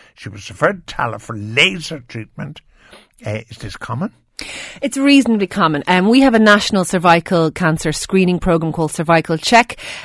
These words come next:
Speaker 2: um, and women be-, between the ages of twenty-five and sixty have, uh, cervical screening done via a smear test, and they have them done every three years, or over the age of forty-four every five years. And quite a num-, number of people come up with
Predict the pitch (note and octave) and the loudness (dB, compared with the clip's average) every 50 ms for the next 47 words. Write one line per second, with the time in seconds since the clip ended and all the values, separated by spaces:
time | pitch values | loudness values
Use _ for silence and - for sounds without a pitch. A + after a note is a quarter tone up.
0 | - - F#3 F3+ F3 E3+ E3 E3+ D#3+ - E3+ F3 F#3 G3+ A3 A3 G#3+ G#3 F#3 G3 | 0 2 4 4 6 6 4 4 2 2 0 2 2 2 2 2 2 2 0 0
1 | F#3 F#3 F3 - - _ - - G3+ F#3+ F3+ F3+ F3 D#3+ F3 E3+ D#3+ F3 E3 D3+ | 0 0 -2 -4 -6 _ -6 -4 -2 -2 -2 -2 -4 -2 -2 0 0 0 -2 -4
2 | D#3+ E3 - - A3+ A3+ G3+ G3 E3 - E3 D#3+ D3+ D3+ D3+ - - - - - | -6 -8 -4 -2 -2 -2 -2 -4 -2 -2 -2 -2 -2 -4 -6 -6 -6 -6 -6 -6
3 | - E3+ D#3+ - - D#3+ E3+ E3 D#3+ D#3 D#3 D3+ D3+ D3 C#3 - D3 D3 C#3+ C#3+ | -6 -6 -6 -6 -6 -6 -6 -4 -4 -4 -4 -4 -4 -6 -6 -6 -6 -4 -2 -2
4 | C#3 C3+ C#3+ C3+ - - - - - - _ _ - - F3 G3+ G#3 G#3 - G3+ | -2 -2 -2 -4 -6 -10 -18 -20 -20 -20 _ _ -12 -2 2 2 2 4 2 -4
5 | E3+ - - - G3+ G3+ F#3+ F#3 F3+ F3 F3 E3+ D#3+ E3+ D#3+ D#3+ D#3+ D#3+ D3+ - | -6 -6 -6 -4 -2 0 0 0 0 0 -2 -2 -2 0 0 0 0 -2 -6 -8
6 | - - - D#3+ D#3 D3+ C#3+ C#3 - - A#3+ B3 B3+ B3 B3 - A#3+ A3 G#3+ - | -8 -2 2 2 2 2 2 0 -2 -2 0 2 2 2 2 2 2 2 2 0
7 | - F#3 F3+ E3+ E3+ F3 E3 D#3+ D#3 - D#3+ E3 E3 D#3+ D#3+ D3+ D#3+ - - - | -4 -4 -4 -4 -2 0 -2 -2 -2 -4 -6 -4 -4 -4 -4 -4 -6 -8 -4 -2
8 | C4 C4 C4 B3+ A#3 A3+ A3 G3 F#3 F3+ F3+ E3 E3+ E3+ D#3+ D#3 D#3 - E3 E3 | 0 2 4 4 4 4 4 4 2 2 0 0 0 -2 -2 -4 -6 -4 -4 -2
9 | D#3 D#3 C#3+ D#3+ D3+ D3+ C#3+ C#3 D3 - - D#3+ D#3+ D#3+ D#3 C#3+ D3 C#3 C#3+ - | -2 -2 -4 -2 -2 -2 -2 -4 -6 -2 0 2 2 2 0 -2 -4 -6 -6 -10
10 | - - - - - - B3+ C#4 C4+ - _ - - F4 F4 F4+ D#4 D4+ C4+ B3+ | -16 -18 -18 -18 -4 -2 0 0 0 -2 _ 2 4 4 6 6 4 4 4 4
11 | A#3+ A3+ A3+ G3+ F3 F3 A#2+ G#3 G#3 G#3+ G#3 F#3+ F3 D#3+ G3 F#3 D#3+ E3 E3 - | 4 4 2 2 0 0 0 2 2 2 4 2 0 0 0 -4 -2 -2 -6 -4
12 | - F3+ E3+ D#3 F3 E3 - | -4 -4 -4 -4 -6 -10 -14